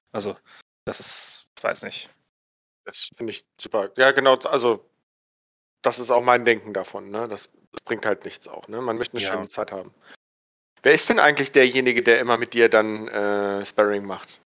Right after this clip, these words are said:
Speaker 2: Also, mit, hast du da besondere Homies?
Speaker 1: Ähm,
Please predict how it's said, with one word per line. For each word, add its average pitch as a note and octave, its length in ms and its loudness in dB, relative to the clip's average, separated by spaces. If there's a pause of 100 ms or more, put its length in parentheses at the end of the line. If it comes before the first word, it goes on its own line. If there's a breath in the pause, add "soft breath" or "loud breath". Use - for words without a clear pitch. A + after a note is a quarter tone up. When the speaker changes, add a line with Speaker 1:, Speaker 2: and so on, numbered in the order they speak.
(100)
Speaker 2:
Also, A2 240 -2
mit, G#2+ 220 -8 (180)
hast C#3 200 -4
du E3 60 2
da D3 160 8
besondere C#3 460 2
Homies? E3+ 460 -2 (1120)
Speaker 1:
Ähm, G#2+ 920 -2